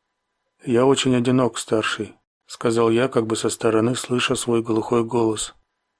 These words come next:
"Я, пожалуй, и не живу, просто летаю и жду". "Что ты называешь жизнью, пилот?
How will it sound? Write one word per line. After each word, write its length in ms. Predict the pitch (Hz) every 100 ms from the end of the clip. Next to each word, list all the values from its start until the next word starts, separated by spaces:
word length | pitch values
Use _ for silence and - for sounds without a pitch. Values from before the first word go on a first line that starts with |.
| _
"Я, 240 | - 117 127
пожалуй, 520 | 131 117 123 120 113
и 240 | - 120
не 140 | 117 110
живу, 480 | 107 107 113 123 _ _ _ -
просто 380 | - 127 - 120
летаю 540 | 117 120 120 113 104 _ _ _ _ _ _ _
и 140 | 131
жду". 420 | 131 110 113 107 - _ _ _ _ _ _ _ _ _ -
"Что 300 | - - 127
ты 120 | 143
называешь 720 | 117 107 107 117 120 110 -
жизнью, 640 | 110 107 120 113 104 104 - -
пилот? 420 | 110 107 110 -